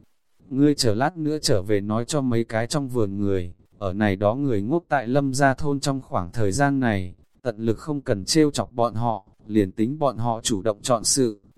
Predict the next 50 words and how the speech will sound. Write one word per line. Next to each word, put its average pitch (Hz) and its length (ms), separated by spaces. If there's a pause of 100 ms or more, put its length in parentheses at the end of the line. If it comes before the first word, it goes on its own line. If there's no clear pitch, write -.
(100)
cũng 131 220
muốn 123 160
học 143 220
nhẫn 131 300
nại 127 160
một 107 220
chút. 175 280 (600)
Ngụy 127 300
Tử 107 160
Chân, 135 340 (280)
Huy 151 220
Ngưng 147 220
quận 117 240
chúa 117 260
cùng 123 280
cái 113 240
kia 160 220
Vu 147 240
Phượng 117 320
Nhi 139 240
đều 107 220
là 98 180
thân 139 220
phận 120 240
so 147 220
người 117 240
trong 135 220
thôn 143 240
cao 151 220
người, 107 420 (240)
chọc 107 220
bực 117 240
các 175 180
nàng 113 300
đối 107 180
chính 131 300
mình 113 180
cũng 131 200
không 147 260
có 117 140
cái 117 260
gì 135 240
chỗ 135 180
tốt. 170 280 (680)
Cô 147 240
nương, 139 400 (260)
ngươi 139 240
muốn 127 280
nhẫn 139 200
sao? 147 440